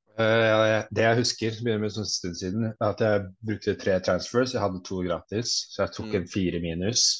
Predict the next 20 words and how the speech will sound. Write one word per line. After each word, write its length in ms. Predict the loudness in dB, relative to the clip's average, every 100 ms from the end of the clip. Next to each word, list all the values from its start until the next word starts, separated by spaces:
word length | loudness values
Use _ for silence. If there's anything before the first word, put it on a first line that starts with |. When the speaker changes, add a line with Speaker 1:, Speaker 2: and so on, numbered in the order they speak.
| -2
Speaker 1:
eh, 440 | 0 2 2 2 0
og 140 | 0
da 120 | 0 0
var 240 | 0 -2
det, 140 | -4 -4 -4 -4
jeg 280 | -8 -8
snakket 320 | -6 -6 -6 -8
veldig 160 | -6
mye 140 | -4 -4
om 80 | -6
det 80 | -6
på 120 | -8
den 100 | -4
forrige 240 | -4 -4
podden, 360 | -4 -4 -2 -6
at, 260 | -6 -2 -2
eh, 300 | 0 -2 -4 -10 _ _ _
det 100 | -2
ble 160 | 4 4 4
Trippier, 720 | 0 -2 2 2 4 2